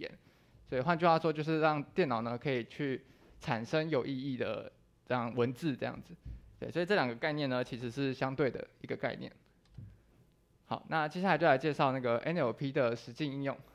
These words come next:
那因为实际应用很多，所以我这边就只举三个当作例子。那首先是这个 email 的筛选器，那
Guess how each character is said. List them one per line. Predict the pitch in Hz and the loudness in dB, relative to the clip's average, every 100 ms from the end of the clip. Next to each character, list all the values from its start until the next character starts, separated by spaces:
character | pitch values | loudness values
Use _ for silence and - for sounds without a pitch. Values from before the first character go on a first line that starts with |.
| - _ | -20 _
那 | - 160 | 0 2
因 | 170 | 4
为 | 185 170 | 4 4
实 | 165 151 | 2 -2
际 | |
应 | 170 175 | -2 2
用 | 165 | 2
很 | 139 | 0
多， | - 135 123 | -2 0 0
所 | 151 | 2
以 | |
我 | 135 | 2
这 | 135 | 0
边 | 139 | -2
就 | 151 | -2
只 | 139 131 | -4 -6
举 | 123 139 - - - | -8 -8 -10 -18 -18
三 | - 151 | -2 0
个 | 147 123 | 0 -2
当 | 131 | -2
作 | 135 131 | -4 -6
例 | 135 | -8
子。 | - - _ _ - _ _ _ _ _ _ - | -14 -20 _ _ -20 _ _ _ _ _ _ -10
那 | 131 123 | -6 -2
首 | 131 127 | -2 -2
先 | 156 | -2
是 | 165 185 165 | -2 -2 -2
这 | 156 | 2
个 | 151 131 | 4 4
email | 170 180 190 131 | 0 4 4 4
的 | 131 | 2
筛 | 143 | 0
选 | 147 123 | 0 -2
器， | 143 147 - - - _ _ _ | -8 -10 -10 -14 -20 _ _ _
那 | - 156 151 143 | 0 4 4 2